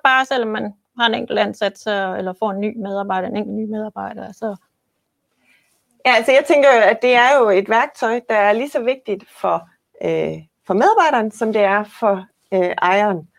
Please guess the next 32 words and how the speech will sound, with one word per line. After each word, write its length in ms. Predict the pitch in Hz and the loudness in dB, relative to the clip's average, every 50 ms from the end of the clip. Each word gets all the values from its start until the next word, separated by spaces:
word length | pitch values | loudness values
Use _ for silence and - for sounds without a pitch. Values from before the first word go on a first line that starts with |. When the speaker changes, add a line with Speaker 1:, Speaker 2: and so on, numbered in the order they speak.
| _ - - _ _ _ - 202 | _ -20 -20 _ _ _ -4 -2
Speaker 2:
Øh, 220 | 196 190 190 190 | 0 0 0 0
både 260 | - 262 277 277 247 - | 0 2 2 2 0 0
for, 300 | - 208 185 - - - | -2 -2 -2 -2 -2 -4
at 140 | 165 170 - - | -4 -4 -4 -2
oplæringen 560 | 226 226 226 202 185 175 170 170 170 170 - - | -4 -2 -2 -4 -4 -4 -4 -6 -10 -14 -12 -12
kan 100 | 185 175 - | -12 -8 -6
foregå 400 | 170 160 156 - - - - - - | -6 -6 -6 -6 -6 -8 -8 -8 -4
hurtigt, 360 | - 370 415 427 403 - - - | 0 0 2 0 0 -2 -4 -8
ekstra 300 | 190 185 180 - - 180 | -10 -10 -10 -10 -14 -14
struktureret, 720 | 175 175 170 165 - - 185 - - 302 294 220 202 202 | -10 -10 -10 -10 -8 -6 -2 0 2 2 2 2 0 -2
som 300 | - 196 196 196 196 196 | -4 -4 -4 -4 -4 -8
Stine 280 | - _ - 240 240 226 | -10 _ -4 -2 -2 -2
har 80 | 214 214 | -2 -2
snakket 280 | 226 240 254 247 240 220 | -2 -2 0 0 0 -2
om, 140 | 233 233 - - - - _ - | -2 -4 -8 -14 -20 -20 _ -4
men 140 | 240 247 247 | -2 0 2
det 80 | 277 | 4
er 60 | 269 277 | 4 4
også 120 | 294 285 - | 2 0 -2
det 100 | 320 311 | -2 0
der 200 | 302 294 285 269 | 2 2 2 2
med 80 | 269 277 277 - - | 0 0 0 0 -2
at 100 | 247 - | -4 -6
give 200 | 294 285 285 285 _ _ _ _ _ _ - - | -8 -8 -8 -10 _ _ _ _ _ _ -8 -4
medarbejderen 640 | 233 240 269 320 392 392 392 226 202 190 190 190 | -2 0 2 2 2 2 2 0 0 0 0 0
en 80 | 196 208 | 0 -2
lille 220 | 220 240 262 269 | -2 -6 -8 -12
smule 260 | - - 277 277 285 294 - _ - | -12 -10 -10 -8 -10 -10 -10 _ 0
ro, 260 | 392 392 - - _ _ _ _ - | 2 2 2 0 _ _ _ _ -6
ikke 180 | 233 - 208 | -2 0 0
også, 160 | 208 220 - - - | 0 0 -2 -2 0
på, 180 | 285 247 262 | 0 0 0